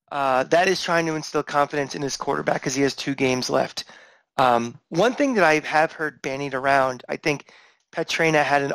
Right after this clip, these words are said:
article in either The Athletic or Forbes, which was really interesting, about you might see them actually sign him to a one-year extension to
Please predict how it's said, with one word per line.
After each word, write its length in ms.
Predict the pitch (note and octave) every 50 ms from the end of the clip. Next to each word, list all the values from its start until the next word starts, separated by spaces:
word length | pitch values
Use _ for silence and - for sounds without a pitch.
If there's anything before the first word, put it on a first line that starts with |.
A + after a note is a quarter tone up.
| - -
article 720 | - C#3 D3 D3+ C#3+ - D3 C#3 C#3 C3+ C3+ C3 - - _ -
in 640 | C#3 C3+ C3 C3 C3 C3 B2+ B2+ B2+ - - - - _ _ _ _ _ _ _ _ _
either 240 | - F#3+ E3+ F3+ F3+
The 160 | D3+ E3 D#3+
Athletic 420 | D3+ D3 - - D#3 D3 D3 - -
or 80 | C#3
Forbes, 540 | A#2+ - - - C3+ C3+ C3 B2+ B2 - -
which 160 | C3 B2 -
was 160 | C3+ B2 - B2+
really 280 | C#3 C#3+ C#3 C#3 C#3
interesting, 600 | C#3 - C#3+ C#3 C#3 C3+ - - C3+ B2 A#2+ B2
about 420 | C3+ - C#3 C#3 D3 D3+ - - _ _ _ _ _ _ _ _ _ _ _ _ _ _ _
you 280 | C#3 D3 F3+ B3+ D4 D#4
might 340 | C#4 B3 A3 G#3 G3 - -
see 280 | - - - E3 D#3+
them 160 | D3 C#3+ C#3+ D#3+
actually 380 | D#3+ D3 - - - D#3 C#3
sign 280 | - - - D3 D3 C#3+
him 140 | C#3 C#3 -
to 160 | - C#3 C3+
a 60 | C3
one-year 380 | C3 C3+ D3 D3 D3 C#3+ C#3 D3
extension 720 | - - - - E3+ D#3 D#3+ D#3 - C#3 A#2 A2+ G#2+ - _ _ _ _ _ _ _ _ _ _ -
to 580 | - - E3 D3 C#3+ C#3+ C#3 C3+ B2+ B2 A#2+